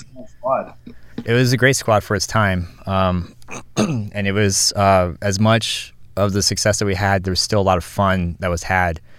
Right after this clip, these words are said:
Speaker 2: But then going back to where you and I differ, I wanted to share that with my Team Evil guys who didn't get to be a part of Rampage, and so I left. So
Speaker 1: Mm-hmm.
Speaker 2: then we went on to twenty fourteen and then just kinda,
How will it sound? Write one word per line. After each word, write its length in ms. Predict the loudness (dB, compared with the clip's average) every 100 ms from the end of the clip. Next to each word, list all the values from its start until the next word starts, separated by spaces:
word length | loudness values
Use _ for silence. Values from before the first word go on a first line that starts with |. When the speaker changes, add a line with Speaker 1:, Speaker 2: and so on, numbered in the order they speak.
| -20 -20 -20 -12
Speaker 2:
But 80 | -2
then 100 | 2
going 160 | 2
back 220 | 4 4
to 260 | 2 -2 0
where 140 | 2
you 100 | 2
and 80 | 4
I 80 | 2
differ, 460 | 2 0 2 0 0
I 80 | 0
wanted 340 | 0 0 0
to 120 | -4
share 260 | -6 0 2
that 260 | 4 2 0
with 320 | -2 -4 -4
my 120 | -4
Team 220 | -2 0
Evil 220 | 0 2 2
guys 320 | 2 2 -2
who 100 | -4
didn't 240 | -2 -2
get 140 | -2 -6
to 80 | -4
be 100 | -4
a 40 |
part 200 | -4 -2
of 60 | -2
Rampage, 500 | -2 -2 -4 -4 -6
and 100 | -8
so 140 | -6
I 60 | -4
left. 440 | -2 0 0 -2
So 440 | -8 -6 -4 -4 -6 -12 -20 -20 -20 -20 -12
Speaker 1:
Mm-hmm. 100 | 0
Speaker 2:
then 220 | 2 4
we 100 | 2
went 200 | 0 -2
on 160 | 0 -2
to 120 | -2
twenty 200 | -4 -4
fourteen 540 | -4 -4 -4 -4 -2 -4
and 120 | -2
then 260 | -2 0 -4 -2 -2 -2 -12 -10
just 220 | -8 -8
kinda, 360 | -6 -6 -6